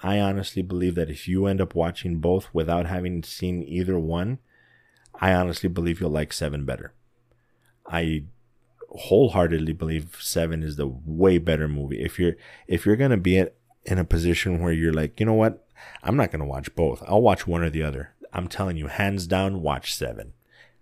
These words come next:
Hands down, no contest. Um,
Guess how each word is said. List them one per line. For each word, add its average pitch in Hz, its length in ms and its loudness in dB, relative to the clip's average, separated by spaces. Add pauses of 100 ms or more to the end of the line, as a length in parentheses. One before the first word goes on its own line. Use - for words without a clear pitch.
(120)
Hands 95 440 -4
down, 71 400 -4 (200)
no 92 340 6
contest. 69 840 -4 (1120)
Um, 71 600 -2